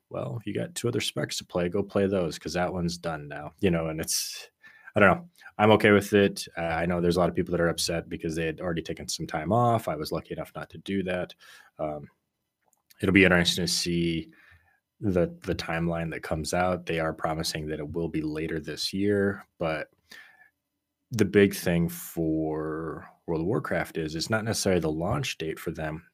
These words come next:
but usually you have a launch date, then you have a couple weeks before heroics open up, and then you got another week before Mythic opens up, and everybody tunes into the Mythic world first. So now they're gonna have to pick a time where if it's early in November, now is the Mythic world first going over Thanksgiving? You know,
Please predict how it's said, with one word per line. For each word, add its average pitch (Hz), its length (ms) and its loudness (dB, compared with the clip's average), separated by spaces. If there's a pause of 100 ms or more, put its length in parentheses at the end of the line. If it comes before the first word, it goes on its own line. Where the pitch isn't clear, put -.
but 87 220 4 (340)
usually 98 300 4
you 98 40 8
have 98 120 8
a 90 40 2
launch 85 300 2
date, 85 300 0 (220)
then 85 120 -2
you 85 100 0
have 82 160 -2 (140)
a - 80 -4
couple 98 400 2
weeks 90 220 0
before - 340 -2
heroics 170 560 -4
open 165 260 -2
up, 156 200 -6
and 165 100 -2
then 165 80 -2
you 165 60 -2
got 170 140 0
another 85 280 -2
week 80 300 -2
before - 340 -10
Mythic 101 440 -2
opens - 300 -8
up, - 160 -12
and 85 80 -2
everybody 95 420 4
tunes 87 360 -2
into 78 200 -8
the 85 80 -2
Mythic - 380 -8
world 73 200 -10
first. - 500 -8 (500)
So - 140 4
now 90 120 8
they're 92 140 8
gonna 87 160 4
have 82 180 0
to 87 80 -6
pick 87 200 -4
a 87 40 -4
time 82 280 0
where 80 120 0
if - 140 -8
it's - 140 -8
early 76 200 -4
in 73 80 -8
November, 90 540 2
now 82 180 2
is 85 100 2
the 85 60 -2
Mythic 80 360 -6
world 80 200 -2
first - 320 -4
going 78 300 -4
over 78 300 -6
Thanksgiving? 76 800 2
You 82 80 -10
know, 76 160 -12